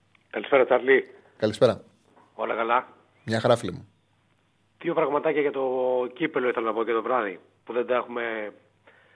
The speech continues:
Speaker 1: τα αφήσαμε λίγο. Με αφορμή ένα φίλο που είπε πριν για τα στόπερ. Η-, επειδή και εγώ βλέπω ότι το μάτς για τον Παναθηναϊκό θα χρειαστεί δύο εξτρέμ στο πλάι.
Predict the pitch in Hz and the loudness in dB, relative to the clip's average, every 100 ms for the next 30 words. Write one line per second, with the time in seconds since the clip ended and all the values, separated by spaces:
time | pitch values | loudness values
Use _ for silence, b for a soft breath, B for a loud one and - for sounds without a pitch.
0 | b - 110 131 127 123 123 117 113 113 | b -14 -8 -6 -4 -4 -4 -6 -6 -6
1 | 127 123 139 135 139 131 123 131 131 139 | -6 -6 -4 -6 -6 -6 -4 -6 -6 -6
2 | 135 127 107 - 131 104 - _ _ _ | -6 -4 -6 -6 -6 -8 -12 _ _ _
3 | _ _ _ _ _ _ _ _ _ _ | _ _ _ _ _ _ _ _ _ _
4 | _ _ _ _ _ _ _ _ - 127 | _ _ _ _ _ _ _ _ -12 -4
5 | 123 123 120 151 156 147 135 147 147 139 | -4 -2 -6 -4 -2 0 0 -2 -2 -4
6 | 131 123 117 110 104 101 _ _ - 110 | -4 -6 -4 -6 -10 -16 _ _ -8 -6
7 | 123 135 127 120 113 110 101 107 101 135 | -4 -4 -6 -6 -4 -6 -8 -10 -8 -8
8 | 135 131 117 113 110 139 127 139 123 - | -8 -8 -8 -8 -8 -10 -6 -4 -4 -4
9 | 117 101 - 101 95 87 | -10 -10 -12 -10 -10 -10